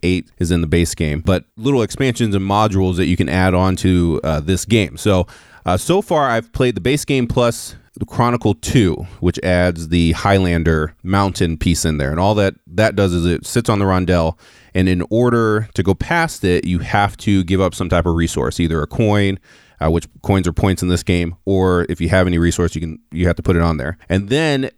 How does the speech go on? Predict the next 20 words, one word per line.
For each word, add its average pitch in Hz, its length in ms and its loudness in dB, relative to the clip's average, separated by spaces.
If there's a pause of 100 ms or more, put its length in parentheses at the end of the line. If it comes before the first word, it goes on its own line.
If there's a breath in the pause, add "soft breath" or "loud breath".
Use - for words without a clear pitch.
(240)
if 101 100 0
someone 127 300 0
can 98 140 -2
come 117 260 2
and 90 120 0
stop 156 440 -2
on 87 380 0 (200)
the, 85 500 2
uh, 76 280 2
little 90 200 2
mountain 90 460 2
and 82 400 -6
collect 95 280 -2
all 92 140 2
the 85 80 -4
resources 85 460 -2
that 76 100 0
are 73 80 -2
on 64 160 -4
there. - 220 -14